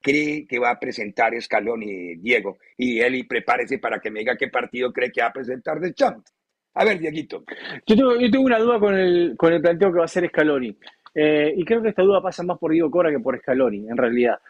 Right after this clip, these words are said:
Speaker 2: Eh, ser
Speaker 1: Ah, ok.
Speaker 2: un técnico que piensa primero en su selección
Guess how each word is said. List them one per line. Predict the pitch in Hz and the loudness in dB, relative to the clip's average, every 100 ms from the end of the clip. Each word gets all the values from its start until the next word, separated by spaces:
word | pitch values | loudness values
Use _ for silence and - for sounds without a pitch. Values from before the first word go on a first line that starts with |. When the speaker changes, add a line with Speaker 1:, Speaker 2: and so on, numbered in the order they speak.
| _ _ - | _ _ -2
Speaker 2:
Eh, | 127 135 131 123 | 0 2 0 -4
ser | - 190 196 | 0 2 2
Speaker 1:
Ah, | 160 | 0
ok. | 104 - - | -8 -16 -6
Speaker 2:
un | 185 190 | -2 0
técnico | 226 185 175 151 | 0 0 0 -2
que | 139 156 | -2 0
piensa | 180 208 214 202 190 | 2 0 0 -2 0
primero | 185 185 185 160 127 - | 0 -2 -2 0 -4 -6
en | 147 147 | -8 -8
su | 165 | -8
selección | 147 160 147 - 196 220 | -2 -2 -2 2 2 2